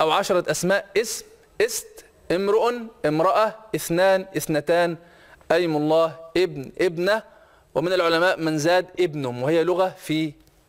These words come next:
ابن. طيب، حركة همزة الوصل إذا كانت ال فهمزتها همزة الوصل مع ال مفتوحة،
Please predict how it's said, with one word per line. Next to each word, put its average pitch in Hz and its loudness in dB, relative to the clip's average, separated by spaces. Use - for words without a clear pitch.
ابن. 139 -2
طيب، 123 0
حركة 269 0
همزة 247 -4
الوصل 214 2
إذا 196 0
كانت 269 -2
ال 294 0
فهمزتها 233 0
همزة 185 0
الوصل 175 0
مع 160 0
ال 254 -4
مفتوحة، 170 -4